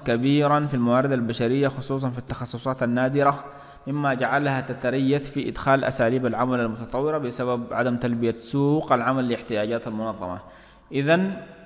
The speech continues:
إذا أراد المديرين أن يضعوا خطة للموارد البشرية، عليهم أن يدرسوا سوق العمل جيدًا.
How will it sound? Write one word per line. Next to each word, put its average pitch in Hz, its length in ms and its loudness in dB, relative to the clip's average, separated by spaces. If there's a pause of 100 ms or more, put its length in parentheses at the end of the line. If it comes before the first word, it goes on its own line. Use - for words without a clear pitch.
(180)
إذا 123 340 4
أراد 131 420 6
المديرين 120 960 2
أن 107 120 -6
يضعوا 117 560 2
خطة 127 460 0 (440)
للموارد 120 680 0
البشرية، 123 440 0
عليهم 120 540 2
أن 113 140 0
يدرسوا 117 420 0
سوق 113 300 -2
العمل 107 540 0
جيدًا. 104 440 0